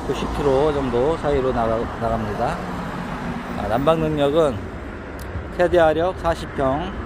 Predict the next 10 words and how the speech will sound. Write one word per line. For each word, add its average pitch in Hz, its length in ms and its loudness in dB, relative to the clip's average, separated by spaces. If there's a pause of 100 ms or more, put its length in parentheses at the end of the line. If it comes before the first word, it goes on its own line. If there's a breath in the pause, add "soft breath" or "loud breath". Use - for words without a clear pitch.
(640)
커버가 147 360 4
가능한 135 420 0
난로입니다. 110 560 0 (1160)
이상 143 360 4 (1800)
박간의 160 380 4
공방 147 420 4 (1200)
팔십오 156 560 6
호기 139 480 0
중형 139 320 0
버전, 117 320 2